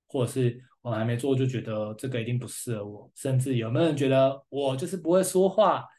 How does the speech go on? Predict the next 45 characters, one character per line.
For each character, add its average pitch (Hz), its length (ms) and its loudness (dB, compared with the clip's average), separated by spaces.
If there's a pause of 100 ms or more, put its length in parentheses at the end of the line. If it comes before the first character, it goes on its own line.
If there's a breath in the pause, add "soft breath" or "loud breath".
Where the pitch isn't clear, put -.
(320 loud breath)
我 139 260 -2
就 175 100 -4
是 196 180 -2
不 165 160 -4
擅 190 200 2
长 151 160 -4
开 196 220 -2
口， 131 420 0
我 120 120 -6
就 165 120 -6
是 170 140 -2
内 175 200 4
向， 127 340 -2 (560)
这 - 80 -4
些 156 320 2
我 117 120 -6
都 123 100 -2
同 110 240 -6
意， 113 260 -6
也 117 140 -8
都 127 140 -2
曾 120 240 -4
经 123 200 -2
发 123 300 -4
生 123 180 -4
在 117 140 -4
我 101 80 -6
身 110 260 -12
上。 110 320 -8 (320)
但 151 140 -2
我 143 120 2
想 127 180 -2
要 120 80 -2
说 131 160 -2
的 127 100 2
是， 120 340 -2
你 107 260 -8
一 - 20 -6
样 180 220 4
可 131 100 -4
以 117 80 0
持 - 160 -10
续 135 140 -8
内 131 200 0
向， 113 320 -8